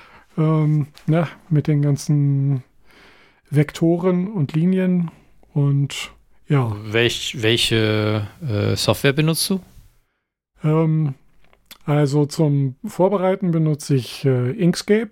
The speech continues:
Speaker 1: Damit mache ich flache Gra-, flache Grafiken. Und
Speaker 2: Mhm.
Speaker 1: dann ist natürlich die Frage, was kann die, ähm, die Fräse? Und dort wird empfohlen Estelcam. Also die benutzen Estelcam.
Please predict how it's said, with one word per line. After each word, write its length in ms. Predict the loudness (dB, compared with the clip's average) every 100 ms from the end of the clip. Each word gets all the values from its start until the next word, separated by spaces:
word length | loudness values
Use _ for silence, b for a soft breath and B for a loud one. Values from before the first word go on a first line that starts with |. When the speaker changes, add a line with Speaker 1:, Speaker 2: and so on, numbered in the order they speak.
| -2
Speaker 1:
Damit 300 | 0 0 0
mache 200 | 0 -2
ich 60 | -2
flache 320 | 0 0 0
Gra-, 240 | -2 -6
flache 360 | -6 -2 0 0
Grafiken. 500 | 0 0 0 0 -2
Und 480 | 0 0 0 -2 -4
Speaker 2:
Mhm. 60 | 0
Speaker 1:
dann 280 | 4 2 0
ist 160 | 0
natürlich 340 | 0 2 0 -2
die 100 | -4
Frage, 400 | 0 0 2 0 B B B B
was 320 | 0 0 0
kann 260 | -2 0 2
die, 440 | 2 2 2 0 0
ähm, 360 | 0 0 0 -2
die 100 | -4
Fräse? 480 | -2 0 2 2 -2 B B B B B -2
Und 540 | 0 2 0 -4 -16 _ _ -20 _ -2
dort 260 | 0 2
wird 160 | 0 0
empfohlen 580 | 0 -2 0 0 0 -2
Estelcam. 840 | -2 -2 0 0 0 0 0 0
Also 160 | -2 -2
die 80 |
benutzen 400 | 0 0 -2 -2 -2
Estelcam. 720 | -2 0 -2 2 2 0